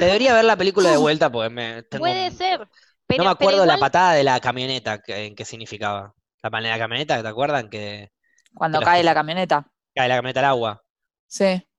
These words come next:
Speaker 1: Ese es un despierte.
Speaker 2: Ese, ese fue al mismo tiempo que cuando estaban en el hotel, hicieron, hizo que explotara el hotel, ¿entendés?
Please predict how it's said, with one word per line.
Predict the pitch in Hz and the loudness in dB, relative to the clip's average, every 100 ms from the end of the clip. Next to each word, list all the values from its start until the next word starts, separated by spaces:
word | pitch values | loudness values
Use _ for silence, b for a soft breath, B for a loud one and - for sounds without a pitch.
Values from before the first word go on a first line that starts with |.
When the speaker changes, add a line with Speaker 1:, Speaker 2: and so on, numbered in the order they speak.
| _ - | _ -6
Speaker 1:
Ese | 175 | -4
es | 170 | -4
un | 160 | -4
despierte. | 151 - 165 135 - 101 | -6 -2 -2 -2 -4 -2
Speaker 2:
Ese, | 233 247 - 269 269 - | 2 2 2 2 2 2
ese | 233 254 - 240 | 0 0 2 -2
fue | - 208 180 | 2 4 6
al | 170 | 4
mismo | 190 240 233 254 226 | 2 0 2 0 0
tiempo | 269 269 247 277 | 0 0 2 0
que | 247 | 0
cuando | 190 175 165 | 0 -2 -2
estaban | 208 202 196 | 2 2 2
en | 196 | 0
el | 196 196 | 0 2
hotel, | 214 214 240 233 254 - _ | 2 2 0 0 -2 -8 _
hicieron, | 165 - 185 175 185 - | -14 -2 2 4 2 0
hizo | 175 180 196 | -6 -6 -6
que | 185 | -6
explotara | 160 165 151 160 156 | -6 -6 0 4 4
el | 147 | 2
hotel, | 151 151 | -2 -2
¿entendés? | 143 143 127 147 165 | -2 -10 -14 -12 -14